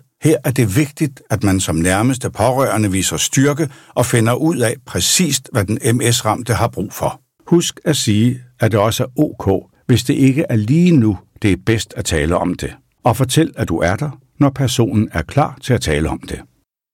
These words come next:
Hvad hjælper ham eller hende med at få det bedre? Her er det igen en balancegang,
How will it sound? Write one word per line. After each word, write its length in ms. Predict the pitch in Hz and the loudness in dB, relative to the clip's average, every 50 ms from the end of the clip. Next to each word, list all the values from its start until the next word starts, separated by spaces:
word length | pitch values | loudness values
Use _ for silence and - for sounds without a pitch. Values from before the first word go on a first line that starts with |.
| _ _ _ _ - | _ _ _ _ 0
Hvad 140 | 107 104 101 | 0 2 2
hjælper 340 | 95 110 117 117 - 101 | 2 2 0 0 0 -2
ham 340 | 92 - - 104 117 123 131 127 | -2 0 0 2 2 0 0 0
eller 200 | 123 110 98 90 | 0 0 0 0
hende 400 | - - 117 123 131 147 147 135 120 - | 0 2 2 4 4 2 2 0 -2 -2
med 100 | 143 151 | 0 2
at 120 | 156 151 135 | 2 0 0
få 240 | - 104 90 - - | -2 -2 -4 -2 -4
det 140 | - 80 | -8 -6
bedre? 320 | - 82 87 104 113 95 - - - _ _ _ _ _ _ _ - | -2 0 0 0 0 -2 -4 -6 -12 _ _ _ _ _ _ _ 0
Her 200 | - 139 143 131 | 2 4 4 4
er 40 | 127 | 2
det 120 | 123 143 | 2 2
igen 460 | 139 139 139 127 - 139 139 147 151 - | 2 2 2 0 2 2 2 2 0 0
en 200 | - 175 165 156 | 0 0 0 2
balancegang, 840 | 139 160 139 113 90 76 78 73 - - 98 - 92 85 87 - | 2 2 2 2 2 0 -2 -4 -6 -6 -4 -2 -2 -4 -4 -6